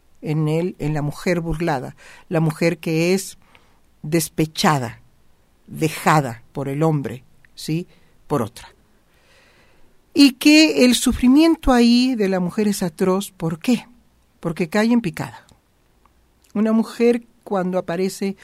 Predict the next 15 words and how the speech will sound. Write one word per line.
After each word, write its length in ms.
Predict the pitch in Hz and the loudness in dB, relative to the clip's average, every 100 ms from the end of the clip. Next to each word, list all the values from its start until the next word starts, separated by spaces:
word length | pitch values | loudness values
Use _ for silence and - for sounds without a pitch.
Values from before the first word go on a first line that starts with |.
| _ | _
o 120 | - 156 | -10 -6
cuando 280 | 165 170 | -4 -2
hay 100 | 175 180 | -2 -4
la 100 | 170 | -6
presencia 560 | 160 156 165 165 165 | -8 -6 -6 -6 -6
de 100 | 160 | -6
otra 180 | 156 156 | -6 -8
mujer, 420 | 147 - 175 190 _ _ _ _ - | -10 -8 -8 -8 _ _ _ _ -2
ya 140 | 190 | -2
sabe 340 | 185 180 165 170 | 0 -4 -4 -6
que 260 | - 160 | -2 2
ella, 340 | 214 165 127 - _ _ - | 2 2 -6 -14 _ _ -12
para 240 | 135 135 | -8 -6
ese 300 | 147 147 147 | -6 -8 -8
hombre, 340 | 151 170 208 | -8 -8 -10